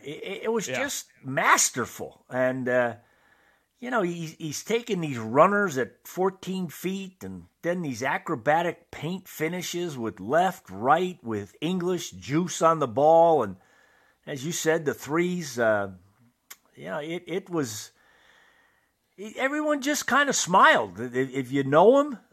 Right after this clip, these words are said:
Speaker 1: uh, he's not out there, you know, grandiose, bravado, that kind of thing. He just, uh, was out there in workmanlike fashion,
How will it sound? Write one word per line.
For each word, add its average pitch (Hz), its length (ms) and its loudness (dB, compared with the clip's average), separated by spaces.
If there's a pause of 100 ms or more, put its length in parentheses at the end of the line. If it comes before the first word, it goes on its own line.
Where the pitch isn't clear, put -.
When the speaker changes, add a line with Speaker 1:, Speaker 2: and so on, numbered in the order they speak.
Speaker 1:
uh, 131 540 4 (260)
he's 143 320 -14
not 254 220 -2
out 240 280 2
there, 233 300 2
you 185 180 -6
know, 208 240 0
grandiose, 185 880 0
bravado, 170 760 6
that 175 280 2
kind 175 240 0
of 170 120 -4
thing. 180 400 -4
He 151 200 -10
just, 208 460 -4
uh, 175 180 4
was 151 200 -2
out 180 260 -2
there 180 260 0
in 139 160 -2
workmanlike 165 680 -2
fashion, 170 640 -4